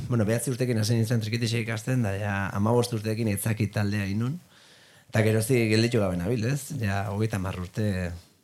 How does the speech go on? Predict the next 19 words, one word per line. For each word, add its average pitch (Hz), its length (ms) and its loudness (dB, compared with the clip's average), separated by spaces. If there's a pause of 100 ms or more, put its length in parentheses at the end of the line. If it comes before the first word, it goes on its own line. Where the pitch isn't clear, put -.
(160)
musika 104 480 -4
munduan. 95 460 2 (1000)
Eta 120 400 4 (960)
nire 110 300 0 (320)
eguna, 117 420 4 (640)
egunak, 127 400 2
osea, 110 240 -2
asteak, 127 560 2
hilabeteak 127 480 4
dena 123 160 2
musikaz 110 800 0 (400)
blai 113 320 4
daude, 101 320 0 (140)
ez? 131 180 -8
E, 104 140 -4 (680)
musikako 104 380 4
irakaslea 104 340 0
naiz, 147 460 2 (100)
e, 104 400 0